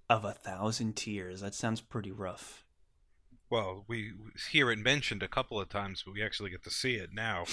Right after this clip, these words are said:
Speaker 1: <laughs> Yeah, very ter-, uh, reminded me of Terminator, like the
Speaker 2: Yeah.
Speaker 1: apocalypse scenes in Terminator, where all those robots marching around shooting people.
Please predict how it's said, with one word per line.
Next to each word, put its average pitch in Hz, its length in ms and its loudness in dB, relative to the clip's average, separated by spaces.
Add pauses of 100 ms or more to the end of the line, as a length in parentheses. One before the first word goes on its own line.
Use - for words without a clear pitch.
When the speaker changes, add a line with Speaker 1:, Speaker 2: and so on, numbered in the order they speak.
Speaker 1:
<laughs> - 160 4
Yeah, 185 280 10 (280)
very 139 320 12
ter-, 147 220 4
uh, 135 220 10
reminded 131 440 10
me 123 120 10
of 117 120 6
Terminator, 110 920 4 (340)
like 117 240 10
the 127 80 6
Speaker 2:
Yeah. 107 120 8
Speaker 1:
apocalypse 120 520 8
scenes 117 300 8
in 110 120 4
Terminator, 110 720 8
where 104 140 8
all 107 120 4
those 107 280 4
robots 113 500 8
marching 120 320 2
around 120 300 4
shooting 127 300 2
people. 127 460 0